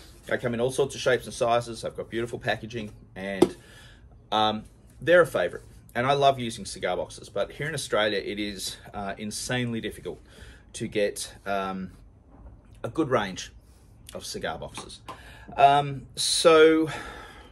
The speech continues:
probably nine years ago, I started building my own boxes and decorating them and doing all sorts of fun things with them and selling them that way. And they're really heavy duty. Um, if you have a little look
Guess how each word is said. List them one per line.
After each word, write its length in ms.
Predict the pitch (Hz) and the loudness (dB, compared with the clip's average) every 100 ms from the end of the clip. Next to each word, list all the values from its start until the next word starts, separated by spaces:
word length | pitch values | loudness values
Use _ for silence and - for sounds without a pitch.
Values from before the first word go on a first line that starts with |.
| - - | -14 0
probably 360 | 196 190 160 | 2 2 -4
nine 420 | 139 131 127 127 120 | -4 0 0 0 -2
years 260 | 120 117 | -4 -4
ago, 320 | 92 78 53 - - - - - - | -6 -8 -8 -12 -20 -20 -20 -12 -2
I 120 | 117 | 0
started 420 | - 123 110 101 | 2 4 4 2
building 240 | 110 101 | -4 -4
my 240 | 98 92 92 | -8 -8 -8
own 100 | 92 | -6
boxes 460 | - - - - - - | -8 -10 -16 -16 -16 -12
and 420 | 92 92 95 95 | -8 -6 -6 -6
decorating 560 | 104 98 92 101 98 101 | -6 -4 -4 -4 -4 -8
them 220 | 98 92 | -10 -10
and 260 | - 92 | -12 -12
doing 240 | 92 92 92 | -8 -8 -8
all 120 | 90 | -10
sorts 280 | - 92 - | -10 -12 -12
of 60 | |
fun 180 | - 92 | -12 -12
things 320 | 90 92 90 | -10 -14 -12
with 180 | 87 80 | -14 -12
them 320 | 92 90 90 - | -10 -10 -12 -12
and 380 | 87 85 82 - - - - - - - - - - - | -12 -10 -12 -16 -20 -20 -20 -20 -20 -20 -20 -20 -20 -18
selling 400 | - - 107 104 | -6 -2 -2 -2
them 140 | 101 120 | -6 -4
that 180 | 143 | -4
way. 160 | 101 67 - - - - - | -4 -8 -14 -20 -20 -14 -6
And 140 | 120 | -4
they're 80 | 131 | -4
really 480 | 139 180 175 120 - - | 0 2 4 0 -2 -12
heavy 280 | 123 123 98 | -2 -2 -2
duty. 400 | 98 95 - - | -6 -8 -10 -8
Um, 360 | 98 98 98 98 - | -6 -4 -6 -10 -12
if 140 | - | -4
you 60 | 123 | -2
have 160 | 143 | 0
a 40 | 165 | 0
little 200 | 151 123 | 0 0
look 200 | 113 | -2